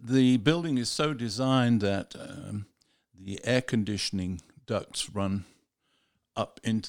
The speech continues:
up the building, uh, into a, um, a single outlet at the top or a couple of outlets, and they collect all of the outlets from the apartments above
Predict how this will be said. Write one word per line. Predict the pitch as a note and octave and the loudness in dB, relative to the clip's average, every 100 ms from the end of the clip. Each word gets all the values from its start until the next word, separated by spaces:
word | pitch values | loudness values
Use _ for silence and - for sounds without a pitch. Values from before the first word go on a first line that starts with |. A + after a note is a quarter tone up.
| - | -8
up | A#2 - | -10 -8
the | F2 | -8
building, | G2+ B2 A#2 A#2 A2+ G#2 | -4 -2 0 0 0 -4
uh, | A2+ G#2 | -6 -6
into | - G#2+ - G2+ | -2 -4 -2 -2
a, | F#2+ F#2 _ _ _ | -2 -6 _ _ _
um, | F#2+ F2+ F2+ F2+ F#2 _ _ _ _ | -10 -8 -6 -8 -12 _ _ _ _
a | F2 G2 | -10 -2
single | - B2+ G2 F#2 | 0 0 0 0
outlet | G#2+ - C3 A2 | 0 -2 -4 -4
at | G2 | -8
the | A2 | -10
top | - A#2+ F2+ - | -4 -2 -2 -4
or | F2+ E2+ - | -6 -6 -10
a | - | -10
couple | - G#2 E2+ | -8 -8 -8
of | E2 | -8
outlets, | F2 E2+ - G2 - - _ _ _ - | -8 -8 -12 -10 -10 -10 _ _ _ -10
and | G#2 A2 A2+ - | -4 -2 -2 -4
they | A#2 | -4
collect | A#2 D3 C3 - | -2 0 0 0
all | C#3 B2+ B2 | -6 -6 -6
of | G2+ | -6
the | G#2+ G#2 | -4 -2
outlets | G#2+ - A2+ - | -2 -4 -6 -6
from | - G#2 F#2 | -4 -4 -4
the | F#2 F2 - | -6 -8 -10
apartments | - A2+ G#2 G2+ F2+ - | -8 -4 -4 -6 -8 -10
above | D#2+ A#2 G#2 F#2 - | -8 -4 -4 -4 -10